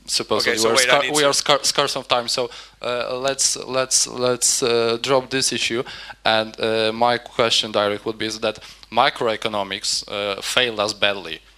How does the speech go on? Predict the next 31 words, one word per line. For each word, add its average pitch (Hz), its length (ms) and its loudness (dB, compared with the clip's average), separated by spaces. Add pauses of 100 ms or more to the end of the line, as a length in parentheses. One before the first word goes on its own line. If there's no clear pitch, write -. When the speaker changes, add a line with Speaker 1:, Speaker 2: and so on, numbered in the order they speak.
(260)
Speaker 1:
That's, - 380 -2
that's, 101 360 -2
mm, - 360 -16
I 107 100 2
think 107 360 -6
my, 101 320 0 (480)
uh, 92 220 -4 (140)
lecture, 95 440 -6
in 90 160 -6
fact, - 480 -8
asked - 320 -6
you, 92 80 -10 (340)
uh, - 40 -10
uh, 110 1200 -2 (160)
that - 540 -2 (240)
what 175 300 2
is 147 240 2
now 127 240 2
the 120 140 -6
new, 123 300 -6
new, 120 220 -8
new 123 200 -10
way, 120 220 0
new 120 180 -4
approach 117 500 2
of 107 140 -6
economics 110 640 -2
to 110 120 -6
handle 107 380 -4
things, 107 300 -6
because 110 280 -6